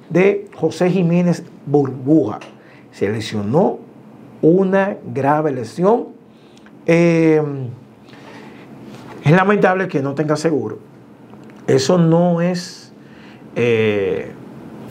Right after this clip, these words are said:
cosa de la federación ni de la asociación. Organizadores del torneo, fue en el Club Deportivo Fantástico, no de este, de todos los torneos, y los jugadores vayan a senasa, inscríbanse en un seguro,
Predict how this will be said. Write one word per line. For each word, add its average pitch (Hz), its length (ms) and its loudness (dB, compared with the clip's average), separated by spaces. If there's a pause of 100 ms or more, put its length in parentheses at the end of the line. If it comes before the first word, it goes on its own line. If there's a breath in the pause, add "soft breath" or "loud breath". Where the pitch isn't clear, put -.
(320)
cosa 156 260 4
de 156 80 4
la 143 100 0
federación 175 840 2
ni 143 60 -4
de 113 120 -4
la 107 100 -6
asociación. 180 920 0 (420 loud breath)
Organizadores 202 680 0
del 190 120 -2
torneo, 170 440 -4 (140)
fue 135 260 0
en 160 100 0
el 160 140 -2
Club 147 180 -2
Deportivo 151 420 -2
Fantástico, 151 520 -4 (400 loud breath)
no 143 100 0
de 156 240 4
este, - 160 -6
de 127 140 -2
todos 202 340 2
los 202 100 -2
torneos, 151 480 -6
y 131 120 -6
los 135 160 -4
jugadores 165 560 2 (500 loud breath)
vayan 185 420 2
a 156 100 0
senasa, 117 580 -8 (880 loud breath)
inscríbanse 180 640 2
en 165 60 0
un 180 120 2
seguro, 220 640 2